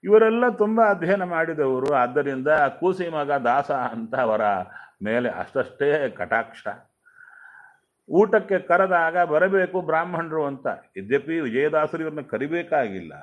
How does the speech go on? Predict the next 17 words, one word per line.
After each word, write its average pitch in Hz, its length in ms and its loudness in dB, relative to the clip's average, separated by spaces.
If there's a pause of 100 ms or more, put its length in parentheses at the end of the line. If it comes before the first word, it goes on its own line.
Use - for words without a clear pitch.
ಅವರ 117 260 2 (500)
ಹಂತಕ್ಕೆ 117 880 -4 (640)
ಇವರು 131 240 0
ಬಹಳ 107 400 -2
ಸಣ್ಣವರು, 117 520 -4 (840)
ವಿಜಯದಾಸರ 123 640 0
ಹಂತಕ್ಕೆ. 95 580 -8 (920)
ಆ 117 200 0
ಜನ್ಮದಲ್ಲಿ 156 760 -4
ದೇವರನ್ನ 147 520 0
ಕಂಡು 143 400 -6
ಅದ್ಭುತ 120 340 -6
ಬ್ರಹ್ಮದೇವರ 147 840 -2
ಆವೇಶ 143 360 -2
ಸದಾ 147 400 0
ಅವರಲ್ಲಿ, 120 560 -4
ವಿಜಯದಾಸರಲ್ಲಿ. 104 800 -6